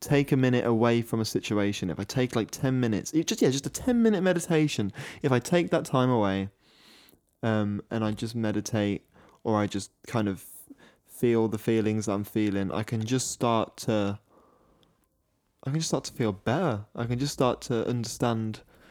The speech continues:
you know, I can start to see the situation more clearly. I can take away any bias I have for myself, and I can see what I actually need. Because when I'm talking to a friend,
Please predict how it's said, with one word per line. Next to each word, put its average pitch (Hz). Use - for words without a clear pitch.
you 113
know, 107
I 123
can 117
start -
to -
see 120
the 117
situation 113
more 110
clearly. 117
I 98
can 113
take 139
away 120
any 117
bias 110
I 117
have 110
for -
myself, 107
and 101
I 101
can 104
see 110
what 113
I 117
actually 110
need. 107
Because 117
when 156
I'm 220
talking 185
to 147
a 131
friend, 104